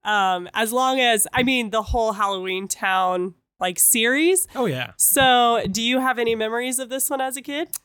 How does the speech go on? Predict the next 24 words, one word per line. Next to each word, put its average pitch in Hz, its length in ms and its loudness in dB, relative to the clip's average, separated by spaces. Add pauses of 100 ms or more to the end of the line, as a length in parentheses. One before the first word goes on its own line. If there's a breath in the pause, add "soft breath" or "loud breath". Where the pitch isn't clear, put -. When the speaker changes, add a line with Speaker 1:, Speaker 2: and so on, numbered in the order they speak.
(240)
Speaker 2:
Yes, 156 400 -2
I 147 60 -14
was 135 180 -8
not 151 180 -4
allowed 143 240 -4
to 135 80 -10
watch 117 300 -8
it. - 100 -20 (100)
Speaker 1:
<laughs> 277 680 0
Speaker 2:
Um, 120 380 -6
I 139 100 -12
think 233 320 -6
I 202 100 2
finally 214 560 -6
watched 170 640 -8 (480)
part 185 300 -2
of 120 100 -10
it 117 200 -10 (520)
at 123 300 -8 (240)
seventeen 147 560 -12
or 131 80 -10
eighteen 131 360 -14
years 110 260 -18
old. 107 280 -18